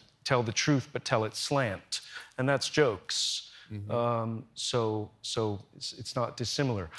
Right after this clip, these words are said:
Speaker 1: I don't know. I mean, I think you just try and put some light into the world as much as you,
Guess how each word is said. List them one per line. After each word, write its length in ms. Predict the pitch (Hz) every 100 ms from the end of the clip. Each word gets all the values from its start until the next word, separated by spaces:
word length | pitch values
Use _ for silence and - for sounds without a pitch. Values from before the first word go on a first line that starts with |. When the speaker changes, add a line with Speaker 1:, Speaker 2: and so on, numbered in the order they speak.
| - -
Speaker 1:
I 100 | 151
don't 260 | 143 135
know. 240 | 143 160 135
I 60 |
mean, 160 | 123 123
I 80 | 120
think 320 | - 131 117
you 60 | 120
just 180 | 127
try 180 | - 123
and 120 | 113 -
put 120 | 127
some 200 | 113 104
light 280 | 104 113 120
into 200 | 110 107
the 140 | 107
world 420 | 110 131 127 90
as 100 | 90
much 220 | 98 95
as 120 | 98
you, 100 | 92